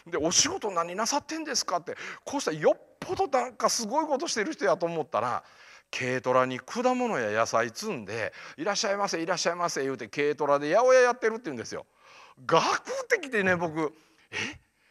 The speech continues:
軽トラで八百屋さんやってらっしゃるんですか？」って。「何その仕事？」って思った瞬間、「お前俺の職業を聞いてバカにしたろ？」って。「いや、ま、慣れてるから大丈夫。俺毎日バカにされてる。」世の中はね、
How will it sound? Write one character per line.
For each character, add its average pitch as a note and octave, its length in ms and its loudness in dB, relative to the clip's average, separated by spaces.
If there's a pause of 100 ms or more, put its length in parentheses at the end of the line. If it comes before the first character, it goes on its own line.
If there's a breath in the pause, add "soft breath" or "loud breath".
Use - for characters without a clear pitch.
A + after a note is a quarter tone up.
(180 loud breath)
軽 F3+ 380 0
ト A3 140 -2
ラ A3+ 120 0
で A3+ 220 -2
八 B3+ 80 4
百 F4 120 2
屋 F#4 100 0
さ D#4 160 -6
ん E4 40 -4
や D#4+ 100 -6
っ - 40 -18
て C#4+ 100 0
ら C#4 60 -2
っ C4+ 40 -6
し C#4 100 -2
ゃ - 20 -4
る A3+ 140 -8
ん G3 40 -10
で E3 80 -6
す - 100 -6
か？」 B2+ 120 0
っ - 60 -8
て。 G2+ 120 -12 (480 loud breath)
「何 D#3 520 2
そ C#5 300 4
の B3+ 120 4
仕 G#3 160 4
事？」 G3 340 4
っ D#3+ 80 -6
て E3+ 80 2
思 E3 160 4
っ D3 60 0
た A#2 100 0
瞬 B2 220 -4
間、 A#2+ 300 0 (260 loud breath)
「お A#2 80 -10
前 A#2+ 180 2
俺 D3+ 220 4
の D3+ 100 0
職 F3 320 -4
業 D3+ 180 -2
を G#2+ 60 -6
聞 A2 200 -10
い F#2+ 40 -14
て F2 140 -14
バ G2+ 160 -4
カ C3+ 100 -8
に C#3 120 -8
し - 60 -8
た A2 120 -2
ろ？」 E2 160 -8
っ - 20 -14
て。 - 240 -20 (320 soft breath)
「い F3 40 -2
や、 A3 100 2
ま、 C3 140 2
慣 B2+ 280 2
れ C#3 120 2
て E3 100 -4
る A3 80 -8
か B3 120 -2
ら D3 60 0
大 B2+ 200 0
丈 C#3 180 -4
夫。 F2 140 -16 (180)
俺 F3 180 -4
毎 C3+ 220 0
日 A3+ 180 -8
バ D#3+ 140 0
カ A#2+ 80 -2
に A2 80 -6
さ G#2 140 -2
れ G2 80 -4
て F#2 120 -8
る。」 F2 140 -12 (400 soft breath)
世 D#3+ 100 -4
の A#3 80 2
中 A#3+ 240 0
は G2 120 -2
ね、 F#2+ 200 -10